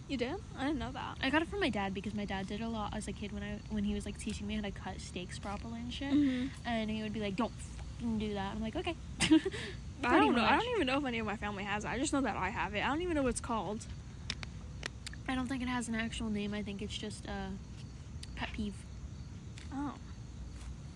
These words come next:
Speaker 2: I would call it a pet peeve.
Speaker 1: 'Cause I know some people don't jump at that, or, like, they don't, like, tingle when they, like,
Speaker 2: And, like, some people have
Speaker 1: see
Speaker 2: it more
Speaker 1: that.
Speaker 2: severe than others, I guess.
Speaker 1: Yeah.
Speaker 2: Yeah. I mean, mm.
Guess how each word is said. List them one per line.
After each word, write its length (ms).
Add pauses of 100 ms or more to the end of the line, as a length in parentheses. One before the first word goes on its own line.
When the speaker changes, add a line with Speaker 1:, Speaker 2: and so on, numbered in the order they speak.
(760)
Speaker 2:
I 100
would 120
call 200
it 60
a 20
pet 160
peeve. 180 (400)
Speaker 1:
'Cause 100
I 40
know 100
some 140
people 160
don't 240
jump 280
at 160
that, 120
or, 40
like, 160
they 60
don't, 180
like, 200
tingle 400
when 180
they, 100
like, 280
Speaker 2:
And, 100
like, 180
some 180
people 300 (120)
have 160
Speaker 1:
see 60
Speaker 2:
it 60
more 100
Speaker 1:
that. 100
Speaker 2:
severe 280
than 160
others, 320 (400)
I 40
guess. 300 (240)
Speaker 1:
Yeah. 460 (2500)
Speaker 2:
Yeah. 200 (460)
I 40
mean, 240 (320)
mm. 200